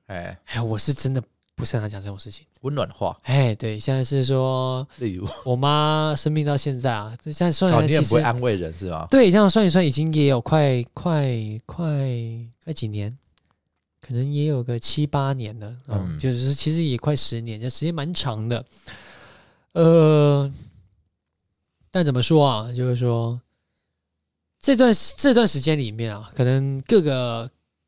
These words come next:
Speaker 2: 像我妈妈的妹妹啊，或朋友们啊，
Speaker 1: 哎。
Speaker 2: 都会那种很安慰她啊，然后做这种就是各种鼓励的话。
Speaker 1: 嗯。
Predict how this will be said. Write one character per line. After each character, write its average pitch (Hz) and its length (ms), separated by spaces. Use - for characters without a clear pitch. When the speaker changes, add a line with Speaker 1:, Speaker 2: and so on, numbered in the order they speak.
Speaker 2:
像 139 480
我 123 100
妈 139 200
妈 147 100
的 143 100
妹 160 240
妹 147 200
啊， 127 420
或 135 120
朋 147 260
友 160 100
们 113 220
啊， 107 260
Speaker 1:
哎。 90 340
Speaker 2:
都 135 120
会 139 100
那 139 100
种 117 220
很 - 200
安 127 220
慰 139 200
她 117 180
啊， 113 640
然 123 160
后 139 160
做 131 160
这 - 120
种 110 320
就 - 120
是 117 120
各 127 180
种 117 120
鼓 107 200
励 123 100
的 117 80
话。 - 240
Speaker 1:
嗯。 95 360